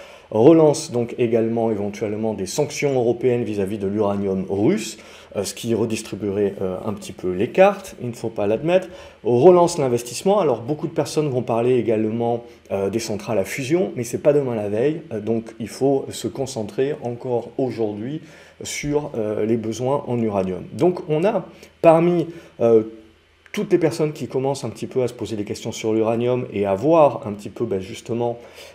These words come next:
après des années, euh, et notamment après Fukushima, c'est-à-dire la baisse de la demande et donc, euh, la, la, la baisse, euh, des, du, du minage, et cetera, on est dans des baisses de prix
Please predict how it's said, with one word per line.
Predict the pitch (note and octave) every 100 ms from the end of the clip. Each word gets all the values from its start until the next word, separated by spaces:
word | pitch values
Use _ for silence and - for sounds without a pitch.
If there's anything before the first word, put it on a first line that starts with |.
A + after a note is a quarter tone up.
| -
après | - - B2+
des | C3 B2+
années, | C#3+ C#3+ C#3 B2+ - - -
euh, | G2 F2+ A2
et |
notamment | A#2+ A2+ B2 B2+
après | A#2 - B2
Fukushima, | A#2+ - A#2+ - C3 C3 B2+
c'est-à-dire | B2+ G#2+ G2+ F#2+ A#2
la | G#2+ F#2+
baisse | B2 B2
de | C3
la | B2 A#2
demande | B2+ B2 B2 B2 A2+
et | G#2
donc, | G#2 A2 G#2+ - -
euh, | F#2+ F#2 - - -
la, | G2+ G2 F#2+ A2 G#2+ - - - -
la, | G2+ G2+
la | G#2
baisse, | G2+ B2 C3 B2+ - -
euh, | G#2 G#2
des, | G#2 G2+ G2 F#2+ F#2 - - _ _ - -
du, | G#2+ A2 G#2+
du | G#2+ A2+
minage, | A#2 B2 A#2 A2+ A2+
et | -
cetera, | - G#2 G#2+ A#2+ F#3+ - - - -
on | A#2 A#2 A#2+
est | A#2
dans | G#2 G#2
des | G2+
baisses | G2+ C#3 -
de | A#2+
prix | - E3 F#3+ -